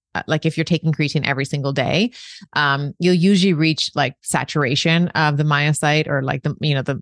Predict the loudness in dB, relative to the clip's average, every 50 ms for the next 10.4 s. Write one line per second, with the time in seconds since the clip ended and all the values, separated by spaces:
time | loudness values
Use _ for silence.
0 | -8 -8 -8 -8 -4 -4 -4 -4 -2 -2 -2 0 0 -2 -2 -2 -2 -2 -2 -4
1 | -2 -2 -2 -2 -2 -4 -4 -4 -4 -4 -4 -4 -4 -2 -2 -2 -2 -2 -2 -2
2 | -2 0 0 -2 -2 -6 -12 -20 -20 -18 -8 -6 -2 -2 0 0 0 0 0 -2
3 | -2 -2 0 0 2 0 0 0 0 0 0 2 0 0 -2 -4 -10 _ _ _
4 | _ _ _ _ _ _ _ _ _ _ _ _ _ _ -4 -2 0 2 2 2
5 | 2 2 2 0 0 -2 -2 -2 -2 0 0 -2 0 0 2 2 2 2 -2 -6
6 | -14 _ _ _ _ _ _ -4 0 0 2 2 2 2 0 -2 -4 -4 -2 -2
7 | 0 0 0 -2 -2 -2 -2 -2 -2 -2 -2 0 2 2 2 2 2 0 0 0
8 | 0 0 0 0 0 -2 -4 -4 -4 -4 -4 -4 -4 -2 0 2 4 4 2 2
9 | 0 -2 -2 -4 -4 -4 -4 -4 -2 -2 -2 0 0 0 0 0 -2 -2 -2 -2
10 | 0 0 0 0 0 -2 -4